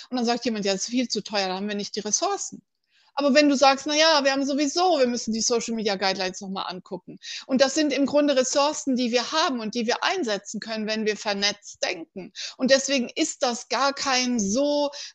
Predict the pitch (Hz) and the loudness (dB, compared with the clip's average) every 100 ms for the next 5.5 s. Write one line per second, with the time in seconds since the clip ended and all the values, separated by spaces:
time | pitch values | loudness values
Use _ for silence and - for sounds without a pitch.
0 | - 233 269 339 339 302 277 - - _ | -6 -2 2 0 -2 -4 -4 -4 -8 _
1 | _ - 240 254 233 262 302 302 262 - | _ 0 2 2 2 0 0 -2 -8 -10
2 | - 269 277 277 226 240 240 240 233 220 | -2 -2 -2 -6 -2 0 0 -2 -8 -12
3 | - - 285 392 - 269 240 220 - 269 | -12 -8 -6 -8 -4 -2 -2 -4 -4 -4
4 | 262 240 233 233 - 214 202 196 202 202 | -4 -6 -6 -8 -6 -6 -6 -10 -10 -4
5 | 320 302 - - - | -4 -4 -12 -16 -18